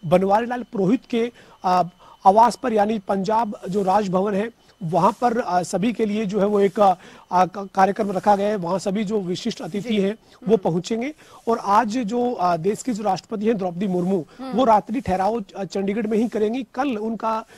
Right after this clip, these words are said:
Speaker 1: चंडीगढ़ में ही, अ, जो है वो एक दूसरा कार्यक्रम है जहां पर
Speaker 2: जी।
Speaker 1: वो, अ, जो वो, अ, छात्रों को, अ, डिग्रियां जो है वो वितरित करेंगी। पंजाब इंजीनियरिंग कॉलेज यानी पैक में पहुंचेंगी। तो दो दिन का ये,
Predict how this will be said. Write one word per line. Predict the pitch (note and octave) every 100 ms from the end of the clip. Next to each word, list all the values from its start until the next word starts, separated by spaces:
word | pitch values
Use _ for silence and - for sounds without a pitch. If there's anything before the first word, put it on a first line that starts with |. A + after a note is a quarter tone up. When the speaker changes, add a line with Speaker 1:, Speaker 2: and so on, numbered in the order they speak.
| - -
Speaker 1:
चंडीगढ़ | G#3+ G#3+ A#3+ A#3
में | G#3
ही, | B3+ A3
अ, | F3 E3+
जो | G3
है | A3+
वो | A#3
एक | F#3
दूसरा | E3 G#3 B3+ B3
कार्यक्रम | G3+ G3+ A3 A3
है | A3
जहां | F3+
पर | F3 G#3
Speaker 2:
जी। |
Speaker 1:
वो, | G3+ A3 G#3+ - - -
अ, | F3+
जो | F3 G#3+
वो, | A3 F#3 -
अ, | F3+
छात्रों | - F#3 F#3+ G#3+
को, | A3 A3
अ, | G#3+ F3+
डिग्रियां | E3 F#3 G3 A#3+
जो | G#3
है | G#3+
वो |
वितरित | G3 F#3 G3 -
करेंगी। | G#3+ G#3
पंजाब | G#3 G3 F#3+ G3 G3+ - _ _
इंजीनियरिंग | A3 G#3+ A3+ A#3+
कॉलेज | G#3+ G#3+ G#3 G3+
यानी | G3 G#3+
पैक | - A#3 A#3+
में | A#3
पहुंचेंगी। | G#3+ F3 F3 A3+ B3 - - _
तो | C4
दो | E3+ E3 C#4
दिन | A#3+ C4
का | B3+
ये, | A#3+ A#3